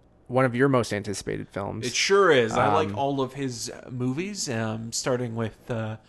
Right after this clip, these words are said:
Speaker 2: Memories of Murder and, uh, The Host and Mother and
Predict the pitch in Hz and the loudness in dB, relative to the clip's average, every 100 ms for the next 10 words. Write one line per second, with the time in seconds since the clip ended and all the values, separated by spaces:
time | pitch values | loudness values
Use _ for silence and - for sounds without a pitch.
0 | _ _ _ _ _ - - 123 120 123 | _ _ _ _ _ -20 -10 -2 0 2
1 | 123 113 - 113 117 110 113 - - _ | 0 -2 -4 -6 -6 -8 -6 -8 -12 _
2 | _ _ - 123 139 143 143 151 143 143 | _ _ -14 -10 -10 -12 -12 -10 -8 -8
3 | 131 143 147 - - - 123 113 117 - | -8 -4 -4 -6 -12 -8 -8 -6 -10 -14
4 | - 131 131 160 175 139 113 113 | -12 -6 -6 -6 -12 -12 -12 -12